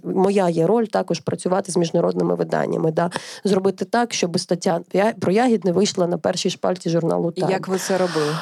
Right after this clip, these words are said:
Speaker 1: А, чесно кажучи, винятково тим, що, е, я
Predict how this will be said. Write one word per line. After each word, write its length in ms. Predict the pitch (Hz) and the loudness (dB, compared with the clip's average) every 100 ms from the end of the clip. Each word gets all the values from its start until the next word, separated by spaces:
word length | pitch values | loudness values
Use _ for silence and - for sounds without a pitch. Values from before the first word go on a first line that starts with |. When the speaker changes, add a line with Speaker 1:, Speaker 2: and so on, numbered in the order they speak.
| - - | -8 -2
Speaker 1:
А, 340 | 214 214 208 214 | 2 4 4 2
чесно 420 | - - 320 330 302 | -2 2 2 2 2
кажучи, 520 | 285 294 302 - 269 | 2 2 2 2 2
винятково 720 | 214 233 233 226 - 254 254 | 4 6 4 2 0 2 4
тим, 280 | 240 233 247 | 2 2 2
що, 680 | - - 233 208 196 196 - - | 0 0 2 4 4 2 0 0
е, 180 | 190 185 185 | 2 2 2
я 120 | 196 | 0